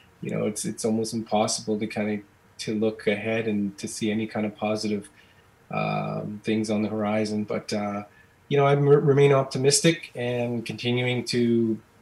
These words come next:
y-, you know, make sure music is a big part of my life still today. I mean, I come out here every day and I do music. Um, I'm at home, so,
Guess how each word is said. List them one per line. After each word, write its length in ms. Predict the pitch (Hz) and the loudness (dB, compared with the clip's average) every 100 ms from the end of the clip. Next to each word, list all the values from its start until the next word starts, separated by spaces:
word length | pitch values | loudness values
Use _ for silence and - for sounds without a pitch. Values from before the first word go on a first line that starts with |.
| _ _ _ _ | _ _ _ _
y-, 80 | 139 | -8
you 220 | 135 123 | -4 0
know, 120 | 117 | 2
make 200 | 117 117 | 2 2
sure 180 | - 131 | 2 2
music 360 | 120 120 127 127 | 2 0 0 -2
is 100 | 110 | -2
a 40 | |
big 220 | 107 117 | -2 -4
part 160 | - 120 | 0 2
of 60 | 113 | 2
my 100 | 110 | 2
life 240 | 107 117 | 2 0
still 260 | - 113 110 | 0 0 0
today. 360 | 110 107 120 | 0 2 2
I 60 | 110 | 0
mean, 140 | 110 | -4
I 120 | 104 | -4
come 220 | 107 110 107 | -2 -2 -2
out 200 | 107 98 | -2 -4
here 180 | 107 101 | -4 -4
every 180 | 104 104 | -6 -4
day 220 | 107 110 | -2 -2
and 100 | 104 | -4
I 80 | 104 | -8
do 140 | 104 | -6
music. 520 | 101 101 98 104 - - - - _ _ _ | -4 -4 -2 -4 -6 -20 -20 -20 _ _ _
Um, 840 | 117 113 104 101 101 101 101 98 98 _ - | -6 -2 0 0 0 0 0 -2 -8 _ -8
I'm 120 | 104 | -6
at 100 | 95 | -6
home, 420 | - 110 107 110 | -2 0 2 0
so, 400 | - 113 101 - | -4 -4 -4 -6